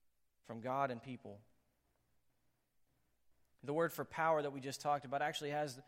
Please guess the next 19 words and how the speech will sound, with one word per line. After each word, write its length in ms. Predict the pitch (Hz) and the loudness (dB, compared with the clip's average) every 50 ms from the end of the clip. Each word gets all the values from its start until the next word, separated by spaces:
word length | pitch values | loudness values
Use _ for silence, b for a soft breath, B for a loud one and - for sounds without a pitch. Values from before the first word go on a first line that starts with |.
| b b b b | b b b b
the 80 | 127 135 | -2 0
root 180 | 151 165 165 | 2 2 2
word 160 | 147 160 143 | 2 2 0
of 160 | 131 113 104 - | 0 0 -2 0
dynamite. 560 | 143 127 151 151 139 127 117 107 101 92 - _ _ _ _ _ _ _ _ _ _ _ _ _ _ _ _ _ _ _ _ _ _ - _ _ _ _ _ _ _ _ _ _ _ _ _ _ _ _ | 0 0 0 0 -2 -4 -4 -6 -8 -10 -14 _ _ _ _ _ _ _ _ _ _ _ _ _ _ _ _ _ _ _ _ _ _ -20 _ _ _ _ _ _ _ _ _ _ _ _ _ _ _ _
It's 140 | - 160 - | 0 2 4
like 160 | 180 170 - | 4 4 4
in 140 | - 202 214 220 | 2 0 4 4
your 160 | 208 196 175 | 4 4 4
weakness, 580 | 160 170 202 220 220 220 165 147 135 135 - | 4 4 4 4 2 0 0 -2 0 0 -2
in 140 | - - 165 | -2 -2 -2
the 80 | 156 147 | -4 -4
crevice, 500 | - - 190 196 202 208 226 220 214 - | -2 4 6 8 8 8 6 4 4 2
in 100 | 175 170 | 0 -2
the 80 | 160 | -2
crack 480 | - - - 196 185 190 180 196 - - - | -4 -2 0 2 4 4 4 4 2 0 -2
of 120 | 180 147 | 0 0
your 140 | 156 165 160 | 0 0 0
weakness, 600 | 147 156 190 196 - - 151 143 135 - - | 0 0 -2 -4 -4 -4 -4 -4 -2 -2 -4